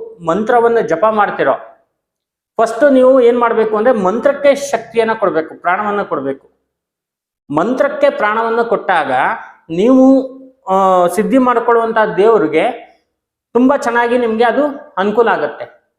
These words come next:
ಹೇಗೆ ಮಂತ್ರಕ್ಕೆ ಪ್ರಾಣ ಕೊಡೋದು? ಎಲ್ಲಾ ಮಂತ್ರಗಳಿಗೂ ಕೂಡ ಒಂದು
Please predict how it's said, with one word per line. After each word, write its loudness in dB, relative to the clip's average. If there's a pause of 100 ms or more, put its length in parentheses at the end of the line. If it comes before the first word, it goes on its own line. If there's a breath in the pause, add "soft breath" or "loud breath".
(420)
ಹೇಗೆ 0
ಮಂತ್ರಕ್ಕೆ -2
ಪ್ರಾಣ -4 (100)
ಕೊಡೋದು? 0 (680)
ಎಲ್ಲಾ 2
ಮಂತ್ರಗಳಿಗೂ 2
ಕೂಡ 2 (1160)
ಒಂದು 2